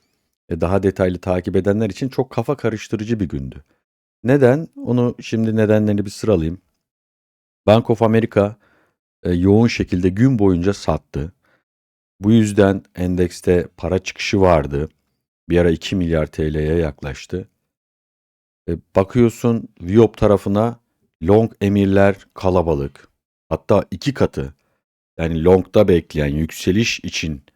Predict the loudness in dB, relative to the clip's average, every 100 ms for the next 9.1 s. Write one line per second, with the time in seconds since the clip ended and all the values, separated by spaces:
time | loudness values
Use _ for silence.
0 | _ -2 0 2 0 -2 -4 -6 -6 -2
1 | -2 -2 -2 -4 -4 _ _ _ _ _
2 | -4 0 0 2 0 0 -2 -2 -2 -4
3 | -2 0 -2 -4 _ _ _ _ _ _
4 | -12 -4 0 2 0 0 2 2 2 0
5 | -2 -6 -10 -6 -4 -4 -4 -4 -8 -14
6 | _ _ _ _ _ _ _ _ _ -6
7 | 0 2 2 4 4 2 -4 -2 -2 0
8 | 0 0 0 -2 -2 -2 0 -2 -4 -10
9 | -10